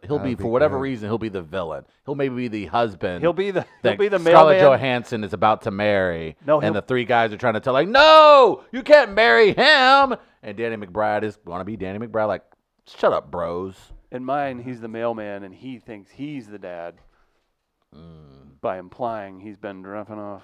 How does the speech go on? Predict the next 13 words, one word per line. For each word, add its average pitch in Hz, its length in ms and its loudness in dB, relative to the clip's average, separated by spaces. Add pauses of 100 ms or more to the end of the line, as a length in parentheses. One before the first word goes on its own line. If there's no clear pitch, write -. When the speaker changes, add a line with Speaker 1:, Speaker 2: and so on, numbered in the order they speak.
Speaker 3:
Uh, 104 420 -20 (100)
but - 180 -20
then 95 140 -18
she's 87 240 -20
like, 95 100 -16
Speaker 2:
Mm-hmm. 113 100 -20
Speaker 3:
"We've 120 120 -20
never, 120 500 -18 (320)
this 117 160 -20
is, 120 160 -20
that 120 180 -18
didn't 113 200 -20
happen." 113 340 -20